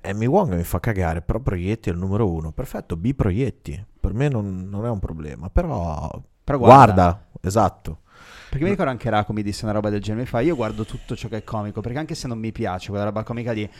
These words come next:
Speaker 2: però magari c'è un passaggio, una battuta, una cazzata
Speaker 1: Ma
Speaker 2: che mi
Speaker 1: banalmente
Speaker 2: può
Speaker 1: ti dà
Speaker 2: anche
Speaker 1: anche un
Speaker 2: se-"
Speaker 1: punto di vista
Speaker 2: Eh.
Speaker 1: molto diverso dal tuo.
Speaker 2: Ti dà una roba che
Speaker 1: E quindi
Speaker 2: sì.
Speaker 1: tu dici, "No, sono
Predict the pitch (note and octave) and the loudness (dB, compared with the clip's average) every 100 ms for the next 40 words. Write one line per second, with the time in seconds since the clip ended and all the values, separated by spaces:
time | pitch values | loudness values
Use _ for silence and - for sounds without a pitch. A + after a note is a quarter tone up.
0 | - - F#3+ F3 C3 - A2+ G#2+ D3+ C#3 | -12 -6 -4 -2 -4 -4 -8 -6 -4 -4
1 | - A2 G2 A2+ A#2+ C#3 - - G#2 G#2+ | -4 -6 -4 -6 -4 -4 -4 -6 -6 -6
2 | A2+ - C#3 - C#3+ C3+ E3 D#3+ D#3+ F3 | -8 -8 -8 -4 0 2 2 2 0 0
3 | C#3 C#3 C3 C3 C#3 A#2+ C3+ C3 A#2+ A2+ | 0 2 2 2 -2 -2 -4 -4 -4 -4
4 | D3 F3 C#3 C3+ F3 E3+ C#3+ A#2 A2+ G#2+ | -2 0 0 2 0 0 -4 -2 -4 -4
5 | A2 G2+ G2 F#2+ F#2 G2 C#3 D3+ D#3 D#3 | -6 -6 -8 -10 -6 -4 -2 0 2 2
6 | D#3+ D3 A#2 A2 F3 A2 D3 A#2 G#2+ C#3+ | 2 0 -2 -2 -4 -4 -4 -4 -6 -8
7 | A#3 G2 - D3+ D#3 | -8 -8 -10 -10 -10